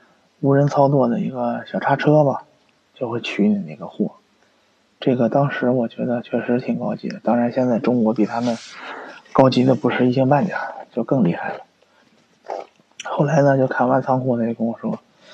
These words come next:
：“哎，对了，那个，呃，你还有别的事儿吗？”我说：“没什么事儿。”他说：“那没什么事儿呢，我们就去抽根烟吧。”因为他知道我抽烟，他也抽烟。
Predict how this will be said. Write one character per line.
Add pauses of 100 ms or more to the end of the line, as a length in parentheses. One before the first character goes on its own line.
(420)
：“哎，
对
了，
那
个， (1000)
呃，
你
还
有
别
的
事
儿
吗？” (340)
我
说
：“没
什
么
事
儿。” (960)
他
说
：“那
没
什
么
事
儿
呢， (240)
我
们
就 (720)
去
抽
根
烟
吧。” (140)
因
为
他
知
道
我
抽
烟，
他
也
抽
烟。